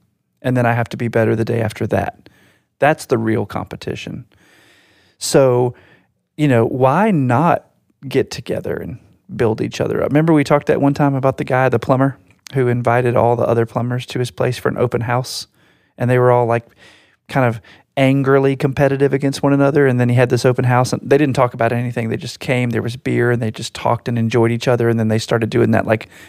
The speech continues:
once a month. And this guy's, uh, a-, annual revenue, like, skyrocketed. Because he became open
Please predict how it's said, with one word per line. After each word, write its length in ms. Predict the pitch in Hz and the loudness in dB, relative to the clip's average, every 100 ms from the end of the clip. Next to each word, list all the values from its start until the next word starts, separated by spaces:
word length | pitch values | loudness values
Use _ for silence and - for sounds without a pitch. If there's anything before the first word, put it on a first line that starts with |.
| - | -2
once 240 | 131 127 | 0 2
a 40 | 123 | 2
month. 400 | 117 123 160 - _ - _ _ _ _ - | 4 4 0 -6 _ -20 _ _ _ _ -6
And 160 | 131 | 0
this 180 | 127 127 | 2 0
guy's, 540 | - 127 123 120 117 - _ _ _ _ _ _ _ - | 0 2 2 0 -2 -12 _ _ _ _ _ _ _ -2
uh, 240 | 117 - - - | 0 -2 -6 -6
a-, 220 | 113 - | -6 0
annual 400 | 135 131 127 120 | 0 2 2 2
revenue, 420 | 120 120 123 135 | 4 2 2 0
like, 200 | 131 98 | 0 -4
skyrocketed. 1200 | - - - _ - 120 117 123 - - - - - _ _ _ _ _ _ _ _ _ _ _ _ _ _ _ _ - | -6 -10 -12 _ -2 0 0 0 -4 -8 -14 -14 -20 _ _ _ _ _ _ _ _ _ _ _ _ _ _ _ _ -8
Because 580 | 135 - 156 131 117 - | -6 0 2 4 0 -4
he 140 | 135 | -4
became 460 | 139 131 - 120 117 - - | -4 -4 -4 -4 -6 -4 2
open 520 | 147 151 151 127 | 2 0 -6 -8